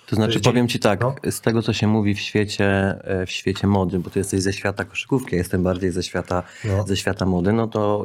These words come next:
Speaker 1: e, przejście chłopaków z N B A z autobusu drużynowego na mecz, to się nazywa N B A Fashion Week.
Speaker 2: A, no tak, no bo i będziemy zaraz zdjęcia oglądać, ale, y,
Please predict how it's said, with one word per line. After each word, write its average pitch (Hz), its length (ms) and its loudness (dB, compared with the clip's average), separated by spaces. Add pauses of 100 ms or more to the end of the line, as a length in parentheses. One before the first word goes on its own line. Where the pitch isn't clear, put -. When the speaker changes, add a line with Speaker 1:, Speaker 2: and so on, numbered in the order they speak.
Speaker 1:
e, 95 220 0
przejście - 800 -2 (420)
chłopaków 98 560 -2 (180)
z 92 100 0
N 98 180 2
B 87 100 -2
A 87 460 -2
z 90 120 -8
autobusu 98 640 -2
drużynowego 87 840 -2 (600)
na 95 180 4
mecz, 95 480 0 (320)
to - 100 -6
się - 140 -2
nazywa 92 320 0 (460)
N 101 200 2
B 101 140 2
A 92 40 0
Fashion 90 340 -2
Week. - 260 -6 (340)
Speaker 2:
A, 123 440 -4 (180)
no 113 120 -6
tak, 127 200 -2
no 113 120 -2
bo 135 100 0
i 160 80 0
będziemy 151 300 2
zaraz 147 220 4
zdjęcia 147 380 0
oglądać, 143 320 0
ale, 135 180 4
y, 139 100 2